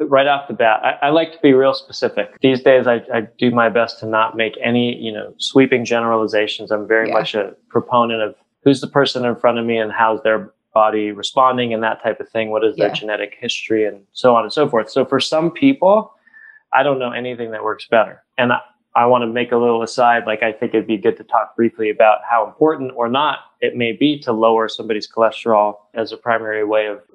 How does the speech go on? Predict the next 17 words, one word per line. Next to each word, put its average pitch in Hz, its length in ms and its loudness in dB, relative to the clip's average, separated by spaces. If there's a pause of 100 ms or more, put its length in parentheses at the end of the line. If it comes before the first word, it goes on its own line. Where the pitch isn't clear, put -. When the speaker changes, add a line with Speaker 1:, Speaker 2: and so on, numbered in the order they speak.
Speaker 1:
you 120 100 -2
know, 98 100 -6
treating 117 340 0
or 110 80 -2
preventing 107 460 -2
cardiovascular 113 680 0
disease. 107 300 -6
But 117 120 2
if, 113 160 -4
if 127 140 0
we're 135 140 2
in 143 140 0
that 131 180 -2
bubble 120 460 -2
of 120 140 0 (140)
focusing 123 480 0
on, 110 300 -2